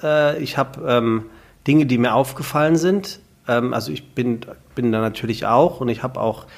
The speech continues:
wie ich finde, den besten, äh, die, den besten Clubraum, sagt man, oder?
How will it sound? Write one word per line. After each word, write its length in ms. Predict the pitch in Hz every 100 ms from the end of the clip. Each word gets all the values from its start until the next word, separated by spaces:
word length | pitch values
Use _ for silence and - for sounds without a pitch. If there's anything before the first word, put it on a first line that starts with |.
| - - -
wie 100 | 123
ich 120 | 110
finde, 480 | - 185 143 147 - - -
den 200 | 120 113
besten, 680 | 165 170 - 175 160 160 - - - -
äh, 240 | 156 139
die, 100 | 123
den 260 | 117 - 127
besten 560 | 170 - - 156 139 -
Clubraum, 720 | - 175 170 131 110 107 101
sagt 220 | 104 -
man, 120 | 101
oder? 240 | 104 170